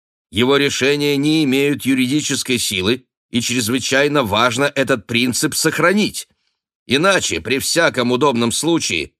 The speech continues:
китайцы будут пытаться использовать палату, чтобы подчинить нас своей воле. Вот потому-то местные власти и попросили о нынешней встрече.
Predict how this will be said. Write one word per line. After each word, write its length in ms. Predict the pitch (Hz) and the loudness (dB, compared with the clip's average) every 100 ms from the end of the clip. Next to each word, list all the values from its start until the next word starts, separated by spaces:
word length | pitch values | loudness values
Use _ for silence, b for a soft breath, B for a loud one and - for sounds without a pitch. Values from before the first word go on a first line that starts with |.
| _ | _
китайцы 520 | - 135 139 147 - 139 | -2 0 2 2 0 0
будут 300 | 151 139 - | 0 0 -2
пытаться 520 | 139 139 139 - 147 | 0 2 2 0 -2
использовать 640 | - 151 156 117 135 107 | -2 -2 0 0 -2 0
палату, 520 | 107 101 92 92 143 B - | -2 0 0 0 -4 B -10
чтобы 300 | - 143 143 | -2 0 0
подчинить 640 | 156 123 - 123 139 147 | -2 -2 -2 2 2 2
нас 240 | 143 143 - | 0 0 0
своей 320 | 120 170 190 | 2 4 4
воле. 380 | 202 151 76 - _ _ _ _ _ | 2 0 -2 -8 _ _ _ _ _
Вот 240 | 104 - | -2 0
потому-то 640 | - 127 143 175 175 95 90 | -2 0 2 4 2 2 0
местные 480 | 120 120 117 113 | 2 0 0 0
власти 500 | 107 123 127 - - | 2 4 2 2 0
и 80 | 147 | -2
попросили 920 | 143 143 156 165 - 214 151 107 - _ | 0 0 2 2 0 0 2 0 -2 _
о 160 | 139 | 0
нынешней 540 | 156 143 127 123 139 135 | 2 2 2 0 -2 -2
встрече. 640 | - 143 123 85 - | -4 -2 -2 -2 -8